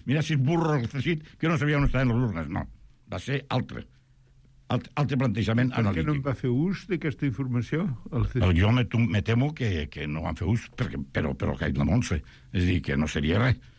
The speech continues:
Speaker 1: És a dir, que serien quatre gats que anirien a votar i s'acabó.
Speaker 2: Però això és una decisió que l'havia de prendre en aquell moment la, la Soraya Sánchez de Sá.
Speaker 1: És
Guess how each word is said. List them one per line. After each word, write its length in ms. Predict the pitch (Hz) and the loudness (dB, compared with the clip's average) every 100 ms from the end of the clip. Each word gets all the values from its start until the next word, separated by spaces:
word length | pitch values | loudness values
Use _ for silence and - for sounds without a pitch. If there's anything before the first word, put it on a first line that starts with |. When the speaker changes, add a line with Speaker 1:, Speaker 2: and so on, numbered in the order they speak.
| - | -14
Speaker 1:
És 100 | - | -6
a 60 | 80 | -4
dir, 80 | 101 | -4
que 80 | - | -2
serien 160 | 90 | -2
quatre 240 | 85 - 85 | -2 -2 -2
gats 160 | 92 | -2
que 80 | - | 0
anirien 220 | 95 90 | 2 2
a 20 | |
votar 220 | 90 90 95 | 0 0 0
i 20 | |
s'acabó. 300 | - 80 98 | 0 0 -2
Speaker 2:
Però 60 | - | 0
això 160 | 120 127 | 0 0
és 100 | 127 | 0
una 140 | 160 139 | 0 0
decisió 460 | 107 110 110 123 | 0 0 0 0
que 80 | 147 | 0
l'havia 240 | 135 135 | 2 2
de 80 | 127 | 0
prendre 240 | 117 117 117 | 0 0 0
en 80 | 127 | -2
aquell 160 | 147 | 0
moment 320 | 139 117 123 | 0 2 2
la, 80 | 147 | 0
la 160 | 143 120 | 0 -2
Soraya 400 | - 110 117 131 | 0 0 2 0
Sánchez 300 | 143 131 117 | 0 0 0
de 80 | - | 2
Sá. 100 | 175 | 2
Speaker 1:
És 160 | 196 | 2